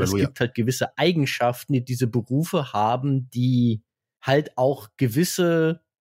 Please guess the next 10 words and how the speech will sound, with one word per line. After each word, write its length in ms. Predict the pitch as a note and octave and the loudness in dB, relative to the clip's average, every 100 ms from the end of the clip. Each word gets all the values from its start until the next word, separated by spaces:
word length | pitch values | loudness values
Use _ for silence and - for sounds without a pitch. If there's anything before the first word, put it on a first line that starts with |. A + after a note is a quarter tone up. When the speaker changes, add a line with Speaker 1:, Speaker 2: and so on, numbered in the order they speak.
| _ _ _ _ _ | _ _ _ _ _
Speaker 1:
Gestalten 640 | C3 - - B2 E3+ E3+ E3 | -2 0 2 2 0 -2 -2
anziehen, 640 | C#3+ D#3 D3+ - D3 C#3+ | 0 0 0 -2 0 0
die 160 | C3 B2+ | -2 -2
dort 300 | B2+ B2+ - | 0 0 -2
ihre 320 | C3+ C3 B2+ B2+ - D3 D3 D#3+ E3 F#3+ A3 - | -2 0 0 -2 -6 -2 2 2 2 -2 -2 -4
problematischeren 920 | F#3 - G3 F#3 G#3 A3 A3 A3 G3+ - | -4 -2 -2 0 2 2 2 2 0 2
Gelüste 840 | F3 F3 G3+ - - G3 F#3+ - | 2 2 0 -4 0 2 2 0
und 360 | C#3 E3 F3 | 0 2 2
Vorlieben 920 | - E3+ F3 F3+ F3 F#3 F3+ F3+ F3+ - | 0 0 2 2 2 0 2 2 2 0
und 640 | D3 D#3+ D#3+ D#3 - | 0 2 2 0 -6